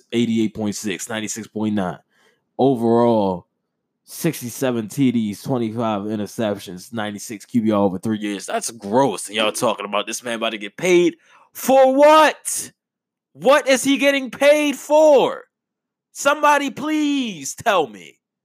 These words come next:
I don't get it. I don't get it. I don't get it. Why these average quarterbacks, man,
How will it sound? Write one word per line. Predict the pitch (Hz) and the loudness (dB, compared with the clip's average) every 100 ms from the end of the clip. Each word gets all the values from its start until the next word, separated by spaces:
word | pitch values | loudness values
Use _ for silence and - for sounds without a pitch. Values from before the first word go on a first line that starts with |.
| _ _ _ _ _ _ _ - | _ _ _ _ _ _ _ 0
I | 165 | 2
don't | 190 208 | 2 2
get | 226 | 2
it. | 220 - _ _ _ _ _ _ _ | 2 -4 _ _ _ _ _ _ _
I | - 131 | -4 -2
don't | 131 156 175 | 0 -2 -2
get | 180 190 | -8 -8
it. | 175 - _ _ _ 117 | -8 -12 _ _ _ -14
I | 123 | -8
don't | 139 147 | -6 -4
get | 151 | 0
it. | 160 | 0
Why | 139 139 | -2 -4
these | 143 143 135 | -4 -6 -6
average | 131 147 147 135 | -4 -4 -6 -6
quarterbacks, | 160 156 156 127 139 123 143 | 0 2 2 0 -2 -6 -8
man, | 131 131 135 | -8 -6 -8